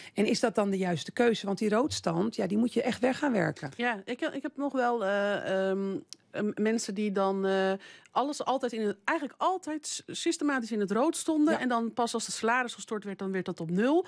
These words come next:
Speaker 1: Ja.
Speaker 2: En dan gingen ze weer de andere kant op werken. Maar dat is natuurlijk super ongunstig, want volgens mij zit er vijftien procent wel op
Speaker 1: Ja,
Speaker 2: rood
Speaker 1: je zit
Speaker 2: staan.
Speaker 1: echt op een hoog percentage. En die rente wordt natuurlijk achteraf, eh, verrekend. Dus dat, dat, dat merk je dan pas later in je rekening. Je denkt, "Hey,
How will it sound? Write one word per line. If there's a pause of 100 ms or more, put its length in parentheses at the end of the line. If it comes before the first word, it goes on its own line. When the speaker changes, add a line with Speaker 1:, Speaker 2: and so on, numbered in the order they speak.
Speaker 1:
Ja.
Speaker 2:
En
dan
gingen
ze
weer
de
andere
kant
op
werken.
Maar
dat
is
natuurlijk
super
ongunstig,
want
volgens
mij
zit
er
vijftien
procent
wel
op
Speaker 1:
Ja,
Speaker 2:
rood
Speaker 1:
je
zit
Speaker 2:
staan.
Speaker 1:
echt
op
een
hoog
percentage.
En
die
rente
wordt
natuurlijk
achteraf,
eh,
verrekend.
Dus
dat,
dat,
dat
merk
je
dan
pas
later
in
je
rekening.
Je
denkt,
"Hey,